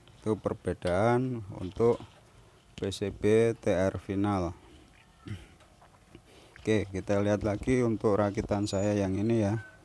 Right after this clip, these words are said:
<clears throat> Bisa dibandingkan. Ini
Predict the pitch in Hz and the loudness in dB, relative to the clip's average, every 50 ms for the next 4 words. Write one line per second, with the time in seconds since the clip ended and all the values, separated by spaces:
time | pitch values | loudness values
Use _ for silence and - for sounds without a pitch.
0 | - - - - - - - - - 226 196 147 131 117 101 92 - - - 98 | -20 -20 -20 -20 -20 -10 4 10 10 10 10 10 4 2 -2 -6 -10 -6 -6 -4
1 | - - 98 92 - 95 95 95 92 92 90 87 90 - - - - - - - | -2 0 -2 0 0 0 0 0 0 0 -2 -4 -8 -12 -16 -16 -16 -14 -16 -16
2 | - - - - - - - - - - - - 87 92 90 92 87 87 87 110 | -14 -16 -16 -16 -16 -18 -20 -20 -16 -10 -6 -4 -2 -2 0 -2 -2 0 2 2
3 | 110 120 135 135 127 - - - - - - - - - - - - - - - | 4 4 2 0 -4 -8 -14 -20 -18 -18 -18 -20 -20 -20 -20 -20 -20 -20 -18 -16
4 | - - - - - - - - - - - - - - - - - - - - | -14 -12 -12 -12 -14 -14 -16 -18 -16 -16 -16 -18 -18 -18 -20 -18 -18 -18 -18 -18
5 | - - - - 110 107 107 113 123 131 135 143 143 143 143 143 139 | -16 -16 -14 -8 -4 -2 2 4 6 8 8 10 10 10 10 8 6